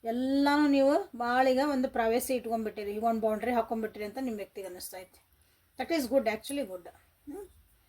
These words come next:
ಅವ್ರ ಸಲುವಾಗಿ ಇಷ್ಟು ದಿನ ಕಾಯ್ತಿದ್ರಿ, ಮಾಡ್ತಿದ್ರಿ ಅಂತ ಅನ್ನಿಸ್ತಿತ್ತು ಅವ್ರಿಗೆ. But ಈಗ ಇಲ್ಲ, ಅದು ವೇಟಿಂಗ್ ಎನರ್ಜಿ ಹೋತು.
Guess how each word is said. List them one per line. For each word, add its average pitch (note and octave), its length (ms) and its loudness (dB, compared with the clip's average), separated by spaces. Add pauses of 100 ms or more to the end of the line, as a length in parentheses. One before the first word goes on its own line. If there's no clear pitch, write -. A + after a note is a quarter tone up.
(1500)
ಅವ್ರ A#3+ 140 0
ಸಲುವಾಗಿ D4 340 6
ಇಷ್ಟು - 140 2
ದಿನ C4 140 0
ಕಾಯ್ತಿದ್ರಿ, B3+ 580 0
ಮಾಡ್ತಿದ್ರಿ B3 500 0
ಅಂತ B3 160 -2
ಅನ್ನಿಸ್ತಿತ್ತು A#3 440 -4
ಅವ್ರಿಗೆ. A3 160 -2
But B3+ 280 -2
ಈಗ A#3 100 -2
ಇಲ್ಲ, A#3 160 -2
ಅದು A3+ 140 0
ವೇಟಿಂಗ್ A#3 360 0
ಎನರ್ಜಿ A#3 280 -4
ಹೋತು. A#3 480 -4